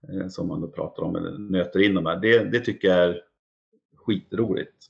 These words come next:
Och vi har hittat några olika moment som man kan använda för att få till det. Eh,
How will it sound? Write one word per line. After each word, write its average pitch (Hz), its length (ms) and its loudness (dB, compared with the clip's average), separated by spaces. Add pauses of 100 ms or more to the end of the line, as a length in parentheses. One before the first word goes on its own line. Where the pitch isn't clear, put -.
(200)
Och 95 140 -6
vi 98 100 4
har 98 140 4
hittat 98 340 -2
några 92 220 2
olika 87 360 0
moment 87 400 0
som 95 180 -6
man 80 180 -4 (420)
kan 92 160 0
använda 87 500 4
för - 180 0
att - 220 -2 (360)
få 98 80 -4
till 92 360 0
det. - 180 -6 (340)
Eh, - 180 -6